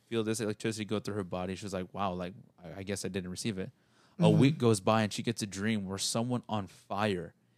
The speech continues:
Speaker 1: enters into the room and engulfs the whole room on fire, and she herself is on fire, and she just felt heat,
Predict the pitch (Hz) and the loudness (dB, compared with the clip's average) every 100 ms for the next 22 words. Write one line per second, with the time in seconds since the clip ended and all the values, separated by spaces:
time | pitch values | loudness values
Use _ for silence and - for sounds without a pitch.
0 | _ _ - 117 127 - 123 - 117 - | _ _ -2 0 2 2 2 2 -2 -2
1 | 104 95 87 101 92 85 - _ _ _ | -2 -2 -2 -2 -2 -4 -14 _ _ _
2 | 113 110 101 - 110 101 98 - 117 117 | -4 -2 -4 -6 -6 -8 -12 0 4 6
3 | 113 - 110 98 104 98 98 92 85 98 | 4 0 -2 0 -2 -2 -4 -6 -8 -4
4 | 95 87 - 107 98 92 - 123 113 110 | -2 -2 -6 -10 -10 -6 -4 -4 -4 -4
5 | - 107 101 95 87 - 98 92 95 - | -2 -2 -2 -6 -8 -6 -4 -4 -8 -6
6 | 110 101 110 95 - - - 131 101 | -6 -4 -4 -6 -8 -18 -4 -4 -4